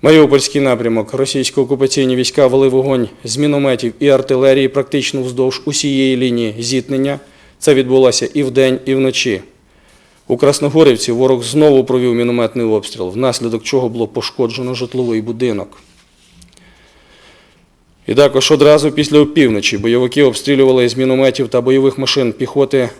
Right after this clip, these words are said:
наші позиції, розташовані в районі населеного пункту Новогригорівка. На південних морських рубежах вчора також було неспокійно. Близько восьмої ранку та протягом усього дня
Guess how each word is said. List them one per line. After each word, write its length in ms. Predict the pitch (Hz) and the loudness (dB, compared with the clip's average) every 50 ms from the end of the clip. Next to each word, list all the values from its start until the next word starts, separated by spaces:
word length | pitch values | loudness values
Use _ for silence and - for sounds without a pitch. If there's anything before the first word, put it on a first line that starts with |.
| _ _ - | _ _ -8
наші 280 | - 135 135 135 - 135 | -4 -2 -2 -2 -2 -4
позиції, 480 | - - 135 123 131 131 120 - 139 131 | -2 -2 -2 0 0 -2 -2 -2 -4 -2
розташовані 720 | 127 123 - - 113 - - 131 123 127 127 127 127 127 123 - | -4 -4 -6 -8 -6 -4 -4 -2 -2 -2 -2 -2 -2 -4 -6 -8
в 80 | - 110 | -6 -4
районі 320 | 117 120 127 127 123 123 | -2 0 0 0 0 -2
населеного 480 | 120 120 - - 131 120 120 117 113 107 | -4 -6 -4 -2 -2 -2 -2 -4 -6 -6
пункту 340 | - 131 123 117 113 123 | -6 -6 -6 -6 -6 -6
Новогригорівка. 1000 | 117 120 123 123 123 117 120 135 131 113 135 135 131 120 110 - - - 101 92 - - _ _ _ _ _ _ _ _ _ _ _ _ _ _ _ - | -4 -2 -2 -2 -2 -2 -2 -4 -6 -4 -2 -2 -2 -2 -2 -8 -8 -8 -8 -8 -10 -16 _ _ _ _ _ _ _ _ _ _ _ _ _ _ _ -4
На 120 | - 131 131 | 0 0 2
південних 600 | - 170 143 135 135 147 139 127 120 110 104 - | 2 2 0 4 4 4 4 4 2 0 -2 -2
морських 420 | 135 131 131 127 - - 135 - - | -2 -2 -2 -2 0 -2 -2 0 0
рубежах 480 | 135 120 123 123 117 131 123 113 - | -4 -2 -2 -2 -2 0 -2 -2 -2
вчора 440 | - - - 139 131 123 120 110 104 - - - | -4 -6 -2 -2 0 2 2 0 0 -4 -10 0
також 340 | - 147 135 - - 135 127 | 2 2 2 2 0 -4 -2
було 220 | 131 139 135 135 | -2 -2 0 0
неспокійно. 760 | 131 131 135 135 131 - - 123 117 - - 117 113 104 98 95 87 - - - - - - - - - _ - - - - - - - - _ _ _ _ - _ _ - | 0 0 0 0 0 -2 -4 -6 -6 -4 -4 -6 -4 -6 -6 -10 -12 -14 -18 -20 -20 -20 -20 -20 -20 -20 _ -20 -20 -20 -20 -20 -20 -20 -20 _ _ _ _ -20 _ _ -8
Близько 440 | - 123 135 151 143 - - - 156 | 0 4 4 4 4 2 0 -2 -2
восьмої 520 | 139 131 139 151 143 - 151 147 147 147 | 0 2 2 2 2 2 0 2 2 4
ранку 400 | 139 135 131 117 107 101 - - | 4 4 4 2 2 0 -6 -10
та 240 | 95 - - 117 113 | -8 -2 -2 -2 0
протягом 460 | 101 - 139 135 131 143 135 135 131 | 0 0 -2 0 0 -2 -2 -2 -4
усього 340 | 135 131 - 147 135 147 147 | -4 -4 -4 -4 0 0 0
дня 420 | 131 123 131 131 123 117 110 101 | 0 0 0 0 0 0 -2 -4